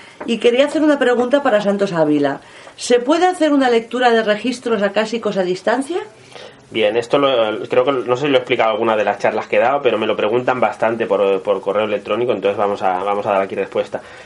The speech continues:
Speaker 2: Sí que se puede hacer porque realmente cuando estamos conectando con los registros acásicos, estamos conectando con los guías y, y estamos conectando con, con una dimensión fuera del espacio-tiempo, entonces no necesitamos estar en el mismo sitio que la persona.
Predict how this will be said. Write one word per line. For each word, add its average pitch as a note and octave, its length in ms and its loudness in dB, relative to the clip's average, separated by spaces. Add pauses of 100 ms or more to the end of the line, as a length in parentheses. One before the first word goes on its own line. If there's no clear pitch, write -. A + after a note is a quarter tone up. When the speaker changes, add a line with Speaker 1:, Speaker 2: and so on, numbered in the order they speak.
Speaker 2:
Sí C#3 160 -4
que E3 80 4
se E3 100 -2
puede C3 200 2
hacer A#2 300 0
porque A#2+ 240 0
realmente B2 440 0
cuando A2+ 220 0
estamos C#3 260 -2
conectando A2+ 420 0
con G#2 100 0
los G#2 140 2
registros B2 380 -8
acásicos, A2+ 580 -4 (480)
estamos A#2+ 320 -2
conectando A#2+ 520 0
con G#2 180 0
los G2+ 180 0
guías A#2 420 0
y, A2+ 120 -10 (480)
y G#2+ 80 -8
estamos B2 260 -4
conectando B2+ 460 0
con, A2 380 -4
con G#2+ 200 -6
una A#2+ 160 -2
dimensión A#2 480 0
fuera A#2 200 2
del G#2+ 100 -2
espacio-tiempo, G#2 760 -4
entonces G#2 400 -2
no A2 220 -4
necesitamos A#2 560 -2
estar G#2 260 -2
en G#2 80 -6
el G2+ 80 -6
mismo G#2+ 280 -6
sitio G2+ 260 -8
que G2 80 -4
la F#2 100 0
persona. F#2+ 460 -6